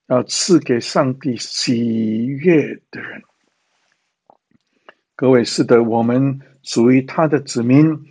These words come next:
我们属于他的百姓，我们还是同样有生老病死，同样会碰到难处。尤其这一次在疫情当中，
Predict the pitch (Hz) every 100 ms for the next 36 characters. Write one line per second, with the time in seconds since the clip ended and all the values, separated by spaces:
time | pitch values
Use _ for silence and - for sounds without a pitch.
0 | _ _ - 131 156 151 - 143 151 156
1 | 151 165 160 156 147 131 _ _ 131 131
2 | 131 196 143 - _ - 147 147 175 147
3 | 165 156 - 170 - _ - 185 202 175
4 | 160 151 254 240 170 151 202 147 151 139
5 | _ - 190 214 180 170 170 233 202 180
6 | 170 175 196 156 - 185 196 196 196 247
7 | 190 202 208 208 240 220 208 185 214 196
8 | 208